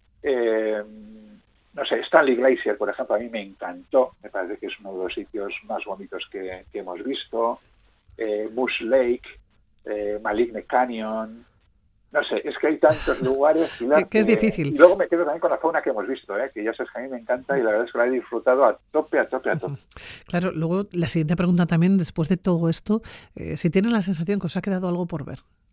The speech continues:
Speaker 1: Bueno, <laughs> que si se nos ha
Speaker 2: Bueno,
Speaker 1: quedado algo por
Speaker 2: o,
Speaker 1: ver,
Speaker 2: o que,
Speaker 1: madre mía,
Speaker 2: teniendo en
Speaker 1: mira.
Speaker 2: cuenta la, la pequeña parte, ¿no? de Canadá que habéis visto,
Speaker 1: Sí,
Speaker 2: pero
Speaker 1: sí,
Speaker 2: dentro
Speaker 1: no,
Speaker 2: de esta
Speaker 1: pero
Speaker 2: pequeña
Speaker 1: de
Speaker 2: parte.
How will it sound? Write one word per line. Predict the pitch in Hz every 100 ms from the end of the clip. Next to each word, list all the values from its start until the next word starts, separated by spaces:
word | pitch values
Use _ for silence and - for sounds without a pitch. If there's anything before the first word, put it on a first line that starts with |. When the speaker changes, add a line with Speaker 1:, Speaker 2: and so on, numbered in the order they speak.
| _ _
Speaker 1:
Bueno, | 147 214 302 - - -
<laughs> | - - - - - - 349 -
que | -
si | -
se | 120
nos | 127 127
ha |
Speaker 2:
Bueno, | 185 185
Speaker 1:
quedado | 156 147
algo | 131
por | 127 120
Speaker 2:
o, | -
Speaker 1:
ver, | - -
Speaker 2:
o |
que, | -
Speaker 1:
madre | 160 131
mía, | 117
Speaker 2:
teniendo | - 165
en | 196
Speaker 1:
mira. | -
Speaker 2:
cuenta | 233
la, | 247
la | - 180
pequeña | 165 196 214
parte, | 202 262 294 160
¿no? | 180
de | 262
Canadá | - 147 147
que | 156
habéis | 143 135
visto, | 156 -
Speaker 1:
Sí, |
Speaker 2:
pero | 330 160
Speaker 1:
sí, |
Speaker 2:
dentro | - -
Speaker 1:
no, |
Speaker 2:
de | 294
esta | -
Speaker 1:
pero | -
Speaker 2:
pequeña | 170 160
Speaker 1:
de | 139
Speaker 2:
parte. | 151 151 302